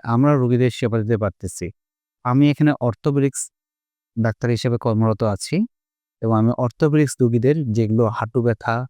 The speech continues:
কোমর ব্যথা, এছাড়া জ-, গিরায় গিরায় ব্যথা,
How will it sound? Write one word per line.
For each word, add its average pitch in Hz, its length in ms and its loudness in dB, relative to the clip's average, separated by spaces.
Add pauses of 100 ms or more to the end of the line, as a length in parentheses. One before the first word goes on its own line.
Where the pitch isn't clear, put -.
(200)
কোমর 117 320 2
ব্যথা, 110 340 0 (540)
এছাড়া 135 440 0 (440)
জ-, 117 340 0
গিরায় 120 260 2
গিরায় 117 240 2
ব্যথা, 110 300 -2